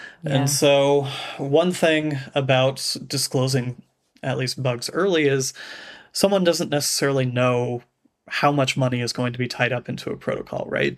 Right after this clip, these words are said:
Speaker 2: And so, uh, if they could report something to a bounty system where they know they will get X funds, whereas,
Speaker 1: Yeah.
Speaker 2: uh, rather than actually exploiting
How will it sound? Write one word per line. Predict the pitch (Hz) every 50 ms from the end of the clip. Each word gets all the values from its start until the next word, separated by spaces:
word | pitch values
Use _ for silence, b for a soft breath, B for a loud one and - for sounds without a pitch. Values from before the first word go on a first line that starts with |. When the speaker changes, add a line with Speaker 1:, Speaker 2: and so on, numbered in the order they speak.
| - _
Speaker 2:
And | - 135 127 123
so, | - - 139 127 123 123 123 B B B B B B B B B B B B -
uh, | - 123 120 120 120 123 - -
if | - 147 143 - - -
they | - 135 127 127
could | 131 - - - 147 143 143 147 143 143 139 135
report | 139 147 135 131 135 - 143 139 135 131
something | - - 143 135 135 - 131 127 123 127
to | 123 - - 127 123 123 127 - -
a | 135
bounty | 127 - 139 156 196 190 185 175
system | - - 147 - - - 131 127 127 135 139 135 -
where | - - 135 131 123 127 123
they | 123 123 123 123
know | 123 120 127 131 131 135 131
they | 131 123
will | 123 123 120
get | - 214 - - - _ _ _ _ _ _ _ _ _ _ -
X | 139 131 131 - -
funds, | - 135 123 117 120 131 135 131 - -
whereas, | 135 123 123 123 123 123 123 123 - -
Speaker 1:
Yeah. | 160 156 139 - 131 - -
Speaker 2:
uh, | - 135 127 120 120 123 123 123 139 147 - -
rather | 151 139 139 135
than | 131 131 127 127 131 -
actually | - - 139 131 - - - 135 127 123 127 127 - - _
exploiting | - - 143 - - - - 156 143 143 139 135 131 131 135 135 131